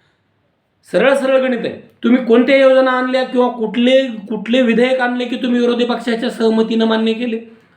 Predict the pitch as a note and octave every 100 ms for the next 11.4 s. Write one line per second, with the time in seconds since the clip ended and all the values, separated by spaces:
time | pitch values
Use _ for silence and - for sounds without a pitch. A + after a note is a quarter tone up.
0 | _ _ - E3+ A#3+ B3 B3 B3 A#3+ A#3+
1 | A#3+ - A3+ A3+ G#3 E3+ G3 G3+ A3+ A3+
2 | A#3 - E3 E3+ A#3 - B3 B3+ C4 C4
3 | - - _ _ _ _ _ _ _ -
4 | F#3 A3 C4 C#4+ C#4 C#4 C4+ C4+ C4 C4
5 | A#3+ B3+ B3+ B3 B3+ C4 C4 B3 A#3+ B3
6 | A#3 A#3 A#3 B3 A#3 A3+ A#3+ - A3 C#4
7 | C#4+ C4+ C4+ A#3+ A3+ B3 A#3+ - A3 G3
8 | A3+ A3 A3 A3+ F#3 G3 G3+ G3 A3+ A3+
9 | G#3+ G#3+ G#3 A3+ A#3+ A3+ A#3 A3+ C4 A#3
10 | A#3 A3+ F#3+ - - - C3+ D3+ G#3+ A#3
11 | A#3 A#3+ A3+